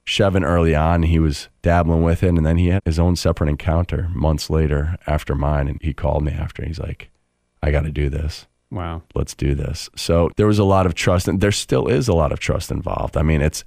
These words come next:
Speaker 1: so much more built out now, but there's still so much we need to learn, but we have to keep our eyes fixed on Jesus.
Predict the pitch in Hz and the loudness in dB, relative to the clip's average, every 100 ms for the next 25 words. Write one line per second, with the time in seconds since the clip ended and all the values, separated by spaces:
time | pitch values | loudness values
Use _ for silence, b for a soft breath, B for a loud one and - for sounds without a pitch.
0 | - - - - 104 101 95 87 95 87 | -8 -4 -2 0 2 4 2 2 2 2
1 | 80 76 - 87 82 - 78 85 - 90 | 0 -2 0 2 2 0 2 2 2 0
2 | 90 98 107 107 82 76 - 82 80 - | 2 2 0 0 -2 -2 -2 -2 -2 -2
3 | 85 - 78 76 73 - - _ - 80 | -2 0 -2 0 -2 -8 -14 _ -6 -2
4 | 76 73 71 71 71 76 78 67 78 92 | 0 0 0 0 -2 -2 -4 0 2 2
5 | 87 - - 82 73 73 76 - 78 - | 0 -6 -4 0 0 0 -4 -4 -8 -6
6 | - 78 80 80 - - - | -8 -6 -8 -8 -10 -12 -14